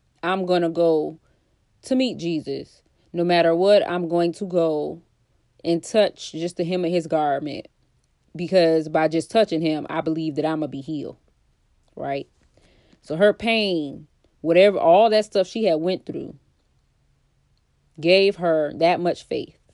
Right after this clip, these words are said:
and it had produced power. And through that, she was healed. "Your faith has healed you. Go in peace and be freed from your suffering." Mark thirty, thirty-four, y'all. Knowing who you are,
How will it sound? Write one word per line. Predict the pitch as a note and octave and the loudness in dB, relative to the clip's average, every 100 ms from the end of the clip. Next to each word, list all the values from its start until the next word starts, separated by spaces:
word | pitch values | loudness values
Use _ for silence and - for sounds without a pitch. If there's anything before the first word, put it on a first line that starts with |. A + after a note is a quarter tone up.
| _ _ _ _ _ _ _ _ _ _ - | _ _ _ _ _ _ _ _ _ _ -8
and | D#3 | -4
it | D3+ | -2
had | C#3+ | -4
produced | F#3 E3 D3+ | -6 -8 -8
power. | - B2+ G1+ - _ _ _ _ _ _ _ _ _ _ _ _ _ _ _ _ - | -8 -10 -12 -16 _ _ _ _ _ _ _ _ _ _ _ _ _ _ _ _ -10
And | D3+ | -8
through | - A#3 | -4 0
that, | F#3 D#3+ | 2 2
she | - D#3+ | -2 -10
was | D3 | -12
healed. | - - - _ _ _ _ _ _ _ _ _ _ _ _ _ _ _ _ _ _ | -12 -16 -18 _ _ _ _ _ _ _ _ _ _ _ _ _ _ _ _ _ _
"Your | F3+ F3 | 0 2
faith | - B3 D4+ | 6 6 6
has | C4 A3+ | 2 0
healed | - C4 F#3 | 0 2 2
you. | C3+ C3+ | 0 -10
Go | - F3+ A#3 | 2 4 4
in | B3 | 2
peace | A#3+ G3+ F3+ | -2 -6 -6
and | - | -6
be | E3+ | -4
freed | E3 - A#3 A3 | -6 -6 -6 -4
from | - F3 | -6 -6
your | D#3 | -6
suffering." | D#3 - - - - _ _ _ _ _ _ _ _ _ _ _ _ _ _ _ _ _ _ | -6 -10 -14 -18 -20 _ _ _ _ _ _ _ _ _ _ _ _ _ _ _ _ _ _
Mark | F3+ F#3 A3 - | -4 0 0 0
thirty, | A#3 A#3 A#3 B3+ - | 2 2 2 -2 -4
thirty-four, | G#3+ G#3 A3 - F3 | 0 0 0 -2 -2
y'all. | D#3+ C#3 - | -2 -4 -6
Knowing | D#3 F3 G#3+ B3 A#3+ | -2 2 2 2 -2
who | C#4 | 0
you | C#4 D4 | 2 2
are, | F#3 D#3 - | 2 0 -8